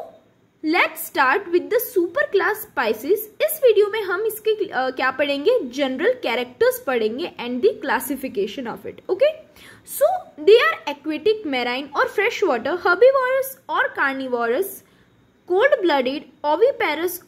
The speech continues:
और ovoviviparous vertebrates। So फ्रेंड्स, जो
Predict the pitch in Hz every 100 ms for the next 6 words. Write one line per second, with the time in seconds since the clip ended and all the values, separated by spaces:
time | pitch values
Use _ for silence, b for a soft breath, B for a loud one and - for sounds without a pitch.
0 | - 359 605 605 - 302 339 349 440 494
1 | 427 294 277 311 403 - 233 220 359 -
2 | - 269 262 285 240 226 - - - b
3 | b b - 622 622 622 622 622